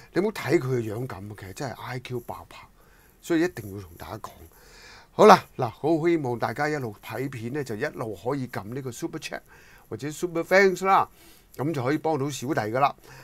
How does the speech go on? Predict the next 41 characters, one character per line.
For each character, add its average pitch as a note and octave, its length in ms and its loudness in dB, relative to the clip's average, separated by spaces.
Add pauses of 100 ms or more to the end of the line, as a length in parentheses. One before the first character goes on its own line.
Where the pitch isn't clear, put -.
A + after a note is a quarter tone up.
(140)
噉 D#3 220 -6
另 A#2 280 -2
外 A#2+ 260 2
呢， E3 180 4
就 A2 240 -2
好 C#3 120 -6
希 E3 80 -2
望 B2 160 -4
大 G#2+ 120 -2
家 D#3 160 -2
以 C#3 80 -2
Google E3 360 -4
search D#3 500 -2
呢 D#3+ 80 -4
個 C#3 80 -10
八 B2 160 0
五 B2 280 -6
二 A#2 40 -8
郵 G2 320 -12
報 A#2+ 180 -8
at G#2+ 120 -10 (100)
Patreon， C3+ 800 -8 (360)
八 D3 160 4
五 - 140 -14
二 B2+ 240 -8
郵 G2 380 -12
報 A#2 200 -8
at A2+ 120 -10 (100)
Patreon，P C#3+ 1300 -4
A D3+ 160 2
T D3 200 -4
R C3+ 280 4
E C3 140 -2
O B2 200 0
N，P B2 600 -2
A D#3 100 4
T D3+ 200 -4
R C#3 460 6
E C#3 260 -6
O C3+ 220 -2
N， B2 160 -2